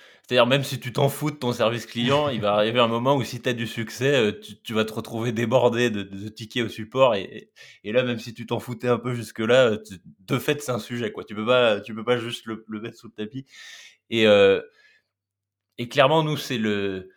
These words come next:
Speaker 1: le, le, cette proximité qu'on avait avec le produit, euh, je pense que c'est, c'est, c'était vraiment là la clé, euh, qui a fait qu'on a réussi à rester une, une petite équipe, euh, en, en ayant quand même, euh, beaucoup, beaucoup de clients. Alors, on, on était encore loin du, de,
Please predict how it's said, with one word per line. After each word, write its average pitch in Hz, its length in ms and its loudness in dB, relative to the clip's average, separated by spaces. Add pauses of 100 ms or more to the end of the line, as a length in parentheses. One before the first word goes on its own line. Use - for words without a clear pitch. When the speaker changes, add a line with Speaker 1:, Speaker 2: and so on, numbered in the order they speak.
(340)
Speaker 1:
le, 98 180 -14
le, 113 280 -20
cette - 220 -10
proximité 147 720 -4
qu'on 123 120 -2
avait 123 180 0
avec 120 180 -4
le 113 100 -4
produit, 120 640 -2
euh, 98 380 -2
je - 60 -20
pense 131 220 -6
que 98 140 -12
c'est, - 20 -16
c'est, - 200 -20
c'était - 280 -10
vraiment 117 280 6
là 127 120 6
la 107 140 6
clé, 120 320 -2
euh, 95 220 0
qui - 160 -6
a 107 40 2
fait 117 140 -6
qu'on 107 140 -6
a 98 100 0
réussi 110 400 -2
à 98 60 2
rester 107 320 -4
une, 95 320 -10
une 95 200 -20
petite 113 300 -12
équipe, 113 440 -8 (640)
euh, 80 680 -10 (120)
en, 78 180 -10
en 104 160 -2
ayant 120 240 2
quand 110 140 -4
même, 117 220 -2
euh, 95 180 -4
beaucoup, 110 320 -6
beaucoup 110 240 -8
de - 40 -20
clients. 123 320 2
Alors, 95 360 0
on, 87 80 -14
on 92 40 -10
était 104 180 -2
encore 98 260 2
loin 110 240 2
du, 98 120 -8
de, 92 360 -16